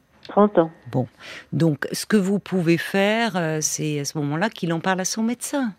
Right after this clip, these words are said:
Speaker 2: Il peut
Speaker 1: Oui,
Speaker 2: lui
Speaker 1: ben, c'est
Speaker 2: prescrire
Speaker 1: ce
Speaker 2: des
Speaker 1: que
Speaker 2: patchs. Il peut, vous, vous pouvez pas, vous, toute seule,
Speaker 1: Mm.
Speaker 2: faire le suivi, euh
Speaker 1: Oui, oui, mais je l'ai en-, emmené chez le médecin, déjà.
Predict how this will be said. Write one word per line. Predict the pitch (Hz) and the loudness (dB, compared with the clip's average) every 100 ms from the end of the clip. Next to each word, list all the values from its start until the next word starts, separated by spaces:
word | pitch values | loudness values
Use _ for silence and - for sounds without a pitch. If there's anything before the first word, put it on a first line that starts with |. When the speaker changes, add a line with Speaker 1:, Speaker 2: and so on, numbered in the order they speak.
| _ - | _ -8
Speaker 2:
Il | 143 | 2
peut | 262 | 4
Speaker 1:
Oui, | |
Speaker 2:
lui | 339 | 6
Speaker 1:
ben, | 220 | 4
c'est | |
Speaker 2:
prescrire | 190 190 185 165 | 4 2 4 8
Speaker 1:
ce | |
Speaker 2:
des | 214 | 10
Speaker 1:
que | 196 | 8
Speaker 2:
patchs. | 185 165 170 180 185 - - - - - | 6 4 6 4 2 -4 -6 -10 -20 -4
Il | 180 | -4
peut, | - 170 180 175 170 - - - | 0 2 2 2 0 -6 -10 0
vous, | 262 | 0
vous | 220 285 | 2 0
pouvez | - 320 285 302 | 0 0 0 2
pas, | 285 262 | 4 6
vous, | 233 202 254 | 6 4 2
toute | - 233 | 0 -2
seule, | - 233 240 254 220 170 | 0 4 4 4 2 0
Speaker 1:
Mm. | 185 | -6
Speaker 2:
faire | 180 180 226 | -6 2 4
le | 214 208 | 4 2
suivi, | - - 208 180 202 214 226 226 | 0 2 2 4 2 4 2 2
euh | 180 170 170 165 165 | 4 2 2 2 2
Speaker 1:
Oui, | 226 | 4
oui, | 311 | 4
mais | 294 | 4
je | 214 | 6
l'ai | 220 | 6
en-, | 226 | 6
emmené | 220 226 247 320 330 | 4 4 4 4 2
chez | 254 | 0
le | |
médecin, | 220 202 - 185 175 | 0 -2 -2 -2 -2
déjà. | 165 165 | -4 -8